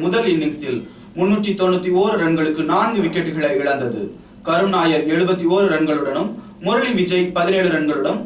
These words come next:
களத்தில் இருந்தனர். அதிபர் தேர்தலில் தோற்றதற்கு ரஷ்ய அதிபர் விளாடிமிர் புதின் ஒரு காரணம் என ஹிலாரி கிளின்டன்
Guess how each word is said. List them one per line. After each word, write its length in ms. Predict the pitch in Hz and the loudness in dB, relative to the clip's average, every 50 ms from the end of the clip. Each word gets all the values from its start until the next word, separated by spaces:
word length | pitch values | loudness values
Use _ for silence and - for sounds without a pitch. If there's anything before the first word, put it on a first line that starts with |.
| - | -6
களத்தில் 360 | 180 180 - - - - - - | -4 -2 -2 -2 -4 -4 -2 -2
இருந்தனர். 440 | 127 131 123 120 117 110 104 101 104 - - - - - - - - - 156 | -2 -2 -2 -2 -2 -2 -4 -6 -8 -10 -12 -18 -20 -20 -20 -20 -8 -4 -2
அதிபர் 360 | 196 208 247 247 277 277 - - - | -2 0 0 0 0 0 0 0 0
தேர்தலில் 500 | 214 214 202 202 208 208 202 202 202 - | 0 0 0 0 2 2 0 0 0 0
தோற்றதற்கு 600 | 180 180 180 180 190 - 175 165 165 165 165 185 214 220 - | 0 -2 0 0 0 -2 -2 -2 -4 -2 -2 0 0 0 0
ரஷ்ய 340 | 180 180 196 196 - 240 240 202 | 0 0 0 0 -2 0 0 2
அதிபர் 320 | 165 165 160 165 160 151 147 | 2 0 0 0 0 -2 0
விளாடிமிர் 540 | 151 160 165 170 175 170 165 165 165 165 165 - | 0 0 2 2 2 0 0 0 -2 -2 -2 -4
புதின் 320 | - 160 151 165 175 170 151 143 | -6 -4 -2 -2 -2 -2 -2 -4
ஒரு 100 | 143 147 - - | -4 -4 -4 -2
காரணம் 360 | 151 151 156 156 151 147 - - | 0 0 0 0 0 -2 -2 -2
என 140 | 120 120 120 117 - - - - - - - - | -2 -2 0 0 -2 -4 -8 -14 -18 -20 -18 -4
ஹிலாரி 340 | - 208 240 254 247 247 240 233 | -2 0 2 4 2 2 2 -2
கிளின்டன் 340 | - 180 160 160 185 208 240 | -2 -4 -2 -2 -2 -2 -4